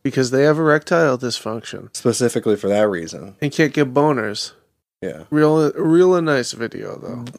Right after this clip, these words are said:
Speaker 2: Yeah, okay.
Speaker 1: The man has a beautiful cock. I would, I would suck
Speaker 2: So
Speaker 1: it hard.
Speaker 2: that man, w-, I wonder if it was an old man's
Speaker 1: I was gonna,
Speaker 2: dick.
Speaker 1: yeah. It feels,
Speaker 2: Hmm.
Speaker 1: it feels like, I think, I believe it was a young man
Speaker 2: Okay.
Speaker 1: in the vidya.
Speaker 2: Okay.
Speaker 1: But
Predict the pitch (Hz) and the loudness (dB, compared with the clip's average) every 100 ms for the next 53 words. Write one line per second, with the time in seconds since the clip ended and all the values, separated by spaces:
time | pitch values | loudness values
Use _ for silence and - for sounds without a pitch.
0 | 147 160 156 120 101 139 143 101 87 - | 2 4 6 6 4 2 2 0 -2 -10
1 | _ _ _ _ _ 160 185 156 123 123 | _ _ _ _ _ -2 0 2 0 -2
2 | 139 151 143 147 - 127 113 113 123 120 | 0 0 0 -6 -2 0 0 -2 -4 -4
3 | 123 - 151 _ 131 123 117 - 131 170 | -4 -8 -16 _ 0 0 0 0 4 6
4 | 160 135 107 113 127 131 139 - _ _ | 6 4 0 0 2 2 2 -2 _ _
5 | _ _ 123 120 131 131 120 110 95 101 | _ _ -2 0 2 0 0 -2 -6 -6
6 | 117 120 120 110 107 98 98 95 90 95 | -2 0 0 0 -2 -2 -4 -4 -4 -6
7 | 92 90 - - 151 160 156 165 151 190 | -6 -8 -12 -8 0 0 0 -2 -2 -2
8 | 156 - _ _ _ _ _ _ 117 - | -4 -10 _ _ _ _ _ _ -14 -4
9 | 247 233 - 143 - 214 165 135 - 156 | -2 -2 -2 -4 -2 -2 -2 -4 0 0
10 | 165 254 - _ 165 143 165 226 165 139 | 2 0 -2 _ -2 2 2 4 2 0
11 | 123 131 127 120 101 85 82 _ _ _ | 0 0 -2 -4 -8 -12 -16 _ _ _
12 | _ _ 104 - 113 117 113 123 113 87 | _ _ -10 -2 0 0 2 2 4 -2
13 | - - - 104 - 82 - _ - 85 | -2 -10 -4 -2 -2 -6 -8 _ -2 0